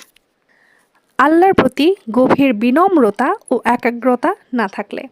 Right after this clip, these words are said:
যারা আল্লাহর প্রতি আন্তরিকভাবে ভয় ও ভালোবাসা পোষণ করে, তাদের জন্য এটি সহজ হয়ে যায়।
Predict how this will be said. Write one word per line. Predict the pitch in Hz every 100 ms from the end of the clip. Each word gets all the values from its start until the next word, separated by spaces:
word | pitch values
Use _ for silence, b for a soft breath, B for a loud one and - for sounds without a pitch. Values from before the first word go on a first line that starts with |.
| - B B _ -
যারা | 233 233
আল্লাহর | 220 233
প্রতি | 233 254 269 -
আন্তরিকভাবে | 233 240 294 311 277 277 302
ভয় | 240 247 285 302
ও |
ভালোবাসা | - 262 277 320 339
পোষণ | 349 330 - 370
করে, | 339 269 320
তাদের | 370 320 349 320
জন্য | 339 330
এটি | 330 330
সহজ | - - 285 226 233 -
হয়ে | 214
যায়। | 208 233